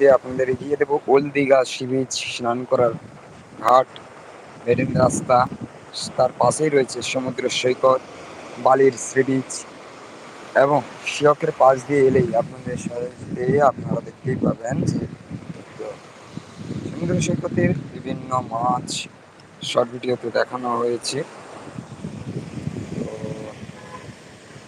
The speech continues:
আশা করি আপনারা শেষ পর্যন্ত ভিডিও দেখবেন এবং লাইক বা শেয়ার, কমেন্ট করবেন। তার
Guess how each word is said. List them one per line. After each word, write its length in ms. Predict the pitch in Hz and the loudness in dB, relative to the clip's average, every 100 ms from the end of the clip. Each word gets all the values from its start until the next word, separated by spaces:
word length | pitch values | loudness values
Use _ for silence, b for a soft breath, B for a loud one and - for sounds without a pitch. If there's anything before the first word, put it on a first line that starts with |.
| - - - - - - - - 113 | -20 -20 -20 -20 -20 -20 -20 -8 -8
আশা 140 | 117 | -6
করি 120 | 113 113 | -4 -2
আপনারা 240 | 110 117 110 107 - | -2 -4 -6 -6 -12
শেষ 100 | 117 - | -14 -12
পর্যন্ত 160 | 127 117 | -14 -14
ভিডিও 160 | 110 123 | -14 -6
দেখবেন 220 | 131 - 180 | -6 -4 -6
এবং 100 | 143 127 - - - - - - - - | -6 -8 -12 -20 -20 -20 -20 -20 -20 -6
লাইক 160 | 113 120 | -2 0
বা 80 | 120 - | 0 -2
শেয়ার, 160 | - 110 | -2 -4
কমেন্ট 220 | 113 120 127 | -8 -10 -10
করবেন। 220 | 143 151 151 - - - - - - - - - - - - - - | -8 -8 -10 -16 -10 -10 -10 -16 -20 -20 -20 -20 -20 -20 -20 -20 0
তার 140 | 127 | 2